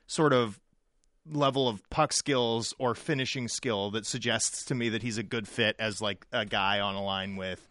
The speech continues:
Höglander and Horvat. Like, I think Lazar will end up there because I think Lazar is materially better with the puck,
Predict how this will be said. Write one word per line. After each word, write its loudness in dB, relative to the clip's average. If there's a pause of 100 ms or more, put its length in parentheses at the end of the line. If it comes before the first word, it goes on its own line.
(760)
Höglander 0
and -2
Horvat. -4
Like, -6
I 4
think -2
Lazar 4
will 0
end -2
up 2
there 4
because -4
I 0
think -4
Lazar -2
is -6
materially -2
better -2
with -6
the -20
puck, 0